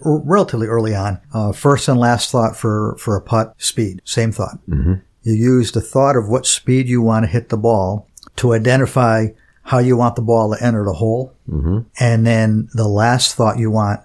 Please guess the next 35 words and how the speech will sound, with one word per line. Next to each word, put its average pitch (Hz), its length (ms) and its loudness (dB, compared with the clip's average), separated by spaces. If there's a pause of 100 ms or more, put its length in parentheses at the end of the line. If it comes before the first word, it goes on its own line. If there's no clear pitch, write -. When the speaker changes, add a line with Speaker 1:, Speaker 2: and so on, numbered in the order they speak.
Speaker 1:
is 113 200 0
speed, 113 400 -2
because 104 320 -2
if 104 160 -2
you've 104 140 -2
gone 123 300 2
through 123 300 0
your 104 180 -2
setup, 123 560 -2
you've 127 220 2
already 123 280 2
picked - 340 -6
your 131 100 0
target, 113 520 -2
which - 380 -4 (180)
almost 120 480 -2
never 117 460 0
is 110 180 -2
the 101 100 -4
hole. 104 380 -4 (200)
Speaker 2:
Mm-hmm. 80 300 -2 (180)
Speaker 1:
You 113 180 2
understand 131 580 2
what 117 140 -2
speed 127 380 -2
you 110 220 0
want 120 420 0
to 113 80 -2
hit 104 180 -4
it. 117 260 -4 (220)
Speaker 2:
Mm-hmm. 73 300 0 (220)
Speaker 1:
Take 127 280 -2
one 120 160 2
or 120 80 0
two 120 400 -2